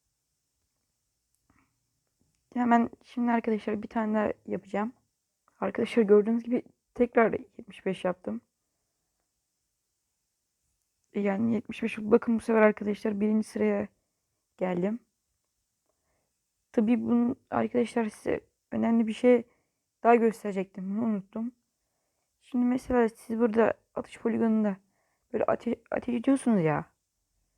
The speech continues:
Burada bazı artık nasıl diyeyim arkadaşlar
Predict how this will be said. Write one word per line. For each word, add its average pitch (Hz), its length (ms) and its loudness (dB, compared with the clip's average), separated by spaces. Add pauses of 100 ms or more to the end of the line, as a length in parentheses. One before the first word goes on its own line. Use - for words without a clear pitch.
(640)
Burada 240 300 6
bazı 240 500 4 (1600)
artık 214 280 -4
nasıl 226 300 0
diyeyim 214 240 0 (200)
arkadaşlar 220 720 2